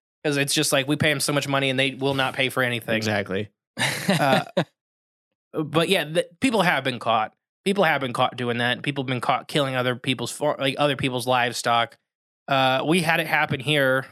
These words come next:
Speaker 1: in a field, not livestock, but a farmland of a farmer that hated another farmer, paying somebody, like, a company to come in and spread magnesium in his field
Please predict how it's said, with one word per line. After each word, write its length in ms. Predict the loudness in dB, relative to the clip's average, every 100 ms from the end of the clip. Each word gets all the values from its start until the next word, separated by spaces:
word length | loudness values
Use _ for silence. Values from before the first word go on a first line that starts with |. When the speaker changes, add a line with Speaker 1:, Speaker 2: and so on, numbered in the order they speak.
| _
Speaker 1:
in 80 | -2
a 100 | -2
field, 400 | 2 2 2 0
not 240 | -2 -2 2
livestock, 440 | 0 2 0 0
but 120 | -2
a 60 | -6
farmland 600 | 0 0 0 -2 -2 -4 _ _ _ _ _ 0
of 560 | 2 4 4 2 0 0
a 200 | 0 0
farmer 640 | 2 2 4 4 4 4
that 180 | 2 0
hated 220 | 2 2
another 320 | 2 2 2
farmer, 500 | 2 2 0 0 -4 -6 _ _ _ _
paying 340 | -2 2 2 2
somebody, 680 | 2 2 2 2 2 -2 -6 _ -4
like, 80 |
a 40 | -2
company 360 | 0 0 0 -2
to 40 |
come 180 | 0 0
in 280 | 0 -2 -4 _ _ _ _ -6
and 200 | -4 -2
spread 520 | -2 0 2 0 -2
magnesium 640 | -2 0 0 0 0 -2 -2
in 60 |
his 160 | -2 -2
field 360 | 0 0 -2